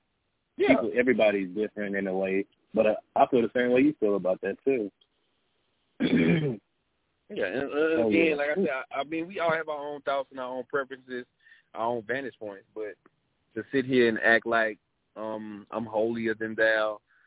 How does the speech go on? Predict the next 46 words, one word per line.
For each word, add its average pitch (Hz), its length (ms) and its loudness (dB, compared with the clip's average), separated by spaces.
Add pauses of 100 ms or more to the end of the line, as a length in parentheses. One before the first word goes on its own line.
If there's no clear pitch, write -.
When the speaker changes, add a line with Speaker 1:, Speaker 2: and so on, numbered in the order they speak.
(140)
Speaker 1:
or 104 280 -2
a 104 40 -10
gay 113 200 -8
person 110 420 -8
is 104 160 -14
just 110 240 -4
the 104 80 -12
devil 110 540 -2
and 107 120 -10
is 107 200 -8
the 104 100 -8
end 110 200 -8
of 107 60 -6
the 104 60 -4
world, 123 480 0
I, 113 120 -12 (120)
I'm 117 140 -10
not, 110 240 -6 (120)
I'm 113 80 -14
not 101 160 -10
going 117 300 -8
that 113 140 -6
route. 113 420 -4
I'm 110 80 -14
not 104 140 -8
entertaining 113 480 -12
that 110 120 -4
route. 113 320 -2 (540)
That's, 107 260 -2 (440)
that's 113 260 2
foolishness. 110 480 -4 (1080)
And, 104 420 -2
I 120 60 8
Speaker 2:
Right. 104 100 6
Speaker 1:
mean, 104 480 -6 (100)
uh, - 400 -12 (540)
yeah, 104 240 4
I, 104 80 2
I 113 60 2
just 113 180 -12
can't, 107 300 -10
I 117 60 -2
just 123 220 -8
can't 120 140 -6
entertain 107 400 -8
that. 85 140 -14